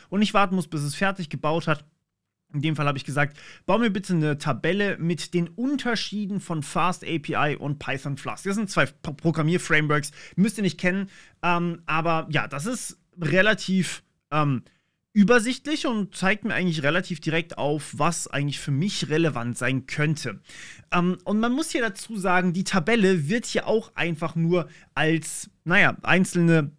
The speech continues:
Dinge ausgegeben. Also hier steht nur Merkmal, dann kommt ein Strich, dann kommt Fast A P I Strich, Flask Strich. Man sieht das am Anfang ganz kurz, aber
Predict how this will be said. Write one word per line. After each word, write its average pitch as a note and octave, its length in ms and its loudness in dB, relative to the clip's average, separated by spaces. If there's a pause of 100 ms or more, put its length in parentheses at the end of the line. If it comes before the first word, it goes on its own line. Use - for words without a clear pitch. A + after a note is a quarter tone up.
(100)
Dinge A3+ 300 6
ausgegeben. C3 420 -2
Also B2+ 160 -4
hier D#3 120 0
steht E3+ 200 -2
nur D#3+ 80 2
Merkmal, F#3+ 420 4
dann D3 140 0
kommt B2+ 220 -8
ein C3+ 60 -10
Strich, - 340 -2
dann C#3+ 100 0
kommt B2+ 160 -4
Fast F#3+ 260 -2
A D3+ 80 -4
P D3 200 0
I C#3+ 40 -2
Strich, F3+ 420 -2 (160)
Flask D3+ 500 -2
Strich. D3 200 -2
Man D3 140 2
sieht B3+ 140 -6
das - 160 0
am - 40 0
Anfang G3 280 -2
ganz D3 220 0
kurz, - 420 -2 (420)
aber F3 540 4